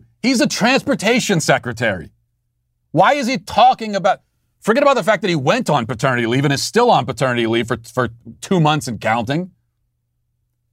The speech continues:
Why, why is he talking about, about that on cable news? The trans-, well, because that's, this is all they do.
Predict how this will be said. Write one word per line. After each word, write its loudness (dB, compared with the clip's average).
Why, 0
why 4
is 0
he -4
talking 2
about, 2
about 2
that 2
on 0
cable -2
news? -6
The -12
trans-, 0
well, 2
because -2
that's, -2
this -2
is 0
all 4
they 0
do. -4